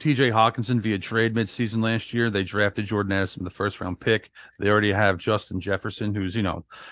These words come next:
maybe the best receiver through three seasons in the history of the league, statistically at least. You know, it seems like from their personnel moves, they plan to throw more. But then, you know, we're hearing whispers that they want to establish the run a little bit in Minnesota. Do you, which, which way do you think they're leaning here?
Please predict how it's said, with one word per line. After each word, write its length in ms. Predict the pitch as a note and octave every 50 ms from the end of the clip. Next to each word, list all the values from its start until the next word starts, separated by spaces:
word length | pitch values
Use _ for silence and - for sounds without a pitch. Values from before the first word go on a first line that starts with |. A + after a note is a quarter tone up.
| - - -
maybe 460 | G2 G#2 A#2 B2+ - - C#3 C#3 C#3
the 120 | B2 B2
best 400 | G#2+ F#2+ - B2 B2 A#2 - -
receiver 440 | - A#2 - - B2+ A#2+ A#2 B2 A#2+
through 180 | - - A#2 G#2+
three 340 | - - - A#2 B2 A#2 A2
seasons 600 | - - - - - A#2 A2 G#2+ A2+ A#2+ G#2 G#2
in 40 |
the 80 | G2 F2+
history 380 | F2 - A#2 - - - A#2 A2
of 80 | F#2+
the 80 | F#2+ F2
league, 340 | E2 F2+ G2 G2+ A2 G#2+ -
statistically 640 | - - - - - G#2+ - - A2 - B2+ B2
at 80 | A#2 A#2+
least. 300 | C3 C3 B2+ - - - _ _ _ - - - - - -
You 60 | C#3+
know, 180 | D3+ C#3+ C#3+ -
it 140 | - C#3+
seems 340 | - - - G#3+ A3+ A#3 F#3+
like 200 | F#3+ F#3+ E3+ D3+
from 120 | - D#3+ D3
their 100 | C3 A#2+
personnel 440 | - D3 C#3+ - - C3+ D3+ E3
moves, 240 | D#3 C3 A2+ G#2 G2
they 100 | G#2+ G#2+
plan 240 | G#2 - C3+ B2+ A#2
to 60 | G#2
throw 340 | - - - - E3+ F#3 F3+
more. 240 | D#3 A#2 G2+ F2 F2+
But 200 | F#2+ A#2 A#2+ -
then, 200 | E3+ E3+ F3 F#3
you 80 | F#3+
know, 140 | F#3 F3+ F3+
we're 140 | F3+ F3+ D#3+
hearing 260 | E3 F3+ F3+ E3+ E3
whispers 480 | D#3 E3 F3 - - - E3 D3 C#3 B2+
that 280 | C3+ C#3 C#3+ C#3 D3 - - - - - - - -
they 140 | C3 D#3
want 220 | E3 E3 E3 E3 E3
to 40 | E3
establish 600 | D3 - - - D#3+ D#3+ D#3+ D3+ D#3 D3+ - -
the 100 | C3+ B2+
run 180 | C3+ C#3 D3+
a 60 | E3
little 180 | D#3+ D3 C3+ B2
bit 160 | G#2 G#2+ F#2+
in 60 | F#2
Minnesota. 560 | G2+ G2+ F#2 F2 - - G#2+ F#2+ F2+ F#2 F2 - - _ - - - - - -
Do 80 | C#3+ D3+
you, 160 | D#3+ D3+ - _ _ -
which, 280 | C#3+ E3 F3 - -
which 360 | E3 D3+ E3+ E3+ - - - -
way 180 | D#3+ E3+ E3+
do 80 | E3+ D#3+
you 80 | D#3+ C#3+
think 220 | - E3 D#3 B2+
they're 160 | C3 B2+ A2+
leaning 320 | G#2+ B2 B2 B2 A#2+ G#2 G2
here? 320 | F#2+ E2 - - F#2+ -